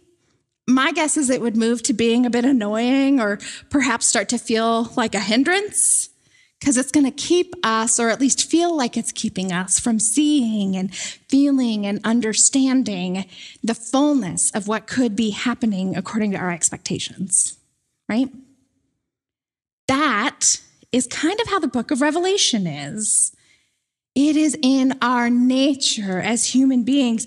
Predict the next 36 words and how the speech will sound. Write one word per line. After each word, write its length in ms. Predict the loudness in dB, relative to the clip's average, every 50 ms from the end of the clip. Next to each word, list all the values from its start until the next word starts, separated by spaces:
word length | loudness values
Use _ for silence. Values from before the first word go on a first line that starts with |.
| -8 -12 -10 -4 0
to 120 | 0 2
want 320 | 2 2 2 0 0 0 0
to 120 | 2 2
know 400 | 4 4 4 2 2 2 2 0
how 220 | 0 0 -2 -4 -2
things 340 | 0 0 2 2 2 2
are 80 | 0 0
going 300 | 0 0 0 2 2 2
to 200 | 0 -2 -2 0
end. 720 | 2 2 2 2 2 0 -2 -2 -2 -2 -2 0 -2 -2 -4 -8 _ _ _ _ _ _ _ _ _ _ _ _ _ _ _ 2
And 160 | 2 4 4
that, 180 | 2 0 -2 -2
I 100 | -4 -6
think, 240 | -4 -4 -6 -4 -4
is 140 | -4 -4 -2
why 160 | -2 -2 -2
we're 100 | -2 -4
captivated 800 | -4 -4 -4 -4 -4 -4 -4 -4 -2 -2 -2 -2 -4 -4 -6 -4
by 160 | -6 -4 -4
this 180 | -2 -2 -2
book. 480 | -2 -2 -8 -14 -14 _ -18 -18 -18 -20 _ _ _ _ _ _ _ _ _ _ _ _ _ _ 0
We 140 | 2 2 4
want 220 | 2 2 0 0
to 100 | 2 2
know 220 | 2 4 2 0 -2
what's 360 | 0 0 -2 -2 -4 -6 -4
gonna 200 | -2 0 0 0
happen, 640 | -2 -6 -8 -10 -10 -10 -12 -14 -12 -10 -10 -12 -14 _ _ -20 -20 -20 -20 -10 _
when 460 | -2 0 2 2 4 4 4 2 2 0
it's 220 | -2 -4 -4 -4
gonna 240 | -4 -4 -2 -2 -4
happen, 400 | -6 -6 -8 -6 -4 -2 -2 -2
how 540 | -2 -2 0 0 2 2 2 2 2 0 0
it's 180 | -2 -2 -2
gonna 200 | 0 0 0 0
happen, 500 | 0 -2 -2 -2 -2 -2 -2 0 -2 -2